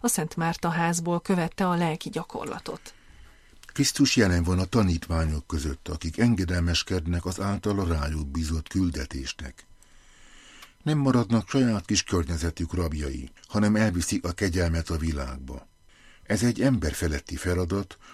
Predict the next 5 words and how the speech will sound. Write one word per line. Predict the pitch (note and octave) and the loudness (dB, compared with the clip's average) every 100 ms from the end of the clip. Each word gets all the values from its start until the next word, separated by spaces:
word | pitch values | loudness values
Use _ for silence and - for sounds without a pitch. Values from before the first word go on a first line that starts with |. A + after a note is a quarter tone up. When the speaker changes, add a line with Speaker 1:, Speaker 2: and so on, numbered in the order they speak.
| - - | -18 -2
Speaker 2:
amelyet | G2 F#2 E2 D#2 | 0 2 2 0
Jézus | E2+ E2+ D2 - F2 | 2 0 0 -4 -2
olyan | F#2+ F2+ | 0 2
emberekre | F#2+ G2+ G2+ G#2 G#2 G2+ | 0 0 0 -2 -2 -2
bízott, | F#2+ F#2+ G#2 G#2+ - | -2 -2 -2 -4 -8